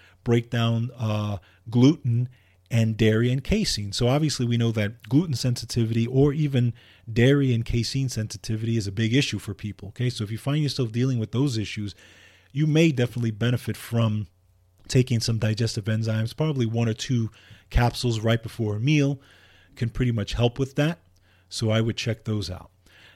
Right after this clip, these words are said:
Next would be protein digestion and stomach acid. Now, some individuals may experience indigestion with a large serving of protein, things like roast beef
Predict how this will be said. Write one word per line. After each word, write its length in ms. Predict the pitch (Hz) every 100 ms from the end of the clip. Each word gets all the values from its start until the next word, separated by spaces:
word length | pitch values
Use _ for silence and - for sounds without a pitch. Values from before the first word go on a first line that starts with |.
| -
Next 300 | 135 - 139
would 160 | 123
be 140 | 120 123
protein 680 | - 135 139 - 147 139
digestion 840 | 110 101 98 - 113 - 131 127 131
and 280 | 120 117 127
stomach 500 | - - 113 160 123 -
acid. 420 | 98 92 98 107
Now, 100 | 123
some 280 | - 185 202
individuals 520 | 180 143 151 143 120
may 140 | 117
experience 520 | 110 - 127 127 120 120
indigestion 540 | 113 107 113 - 113
with 140 | 107
a 60 | 98
large 580 | 98 110 120 123 120 -
serving 400 | - - 110 104
of 120 | 98 -
protein, 460 | 113 95 104 101
things 280 | - 117 101
like 160 | 107 101
roast 380 | 107 107 - -
beef 400 | 131 123 -